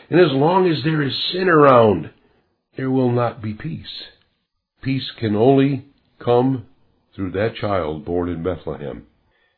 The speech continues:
And not through the example of that child, but by the death of that child. Huh! What a thing to think about at this time of year. How morbid to think of Christ's suffering and death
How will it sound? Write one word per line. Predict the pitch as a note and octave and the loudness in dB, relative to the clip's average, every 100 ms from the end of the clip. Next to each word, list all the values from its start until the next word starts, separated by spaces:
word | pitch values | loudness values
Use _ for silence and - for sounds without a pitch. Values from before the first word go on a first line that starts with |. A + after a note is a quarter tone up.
| _ | _
And | A2 | 0
not | C#3 F3 | 4 4
through | F3+ F#3 | 2 -2
the | D#3 D3+ | 2 2
example | C3 F#2+ C3+ G3+ G#3 D#3+ | 0 2 2 2 4 4
of | G#2+ | 4
that | F2+ E2+ D2+ | 2 -2 -4
child, | D2 C2+ C#2 D2 D2 _ _ _ _ _ | -8 -8 -8 -10 -12 _ _ _ _ _
but | - - | -20 -10
by | - - | -8 -6
the | D2+ | -10
death | C#2 - G2+ G#2+ - | -12 -10 -6 -6 -8
of | D#2+ C#2 | -12 -10
that | E2 C#2+ | -10 -10
child. | - E2 C#2+ B1+ B1 _ _ _ _ _ _ | -14 -14 -14 -16 -20 _ _ _ _ _ _
Huh! | - A#3+ - - _ _ _ _ _ - | 4 4 4 -14 _ _ _ _ _ 0
What | G#3 G3 | 2 2
a | A2 G#2+ - | 0 -2 2
thing | F3 F3 | 0 2
to | A2+ - | -4 2
think | F3 F3+ | 2 2
about | C3 D#3+ E3+ | 4 6 6
at | B2+ | 4
this | D3 C#3 | 0 2
time | C#3 C#3 C3+ | 4 4 4
of | |
year. | A2+ G#2 D#2+ - | 0 0 -2 4
How | D#3 | 6
morbid | G3+ F3 F3 G#2 E2 - _ _ _ - | 8 8 8 6 -4 -12 _ _ _ -4
to | C#3 | 2
think | D3+ D3+ | 6 6
of | B2 - | 2 0
Christ's | C3 A#2+ - - - | 2 2 -2 -12 0
suffering | C#3 C3 A#2 G2 | 0 2 2 2
and | F#2+ E2+ | 0 -2
death | G#2+ D#3+ G3 | -2 -2 -2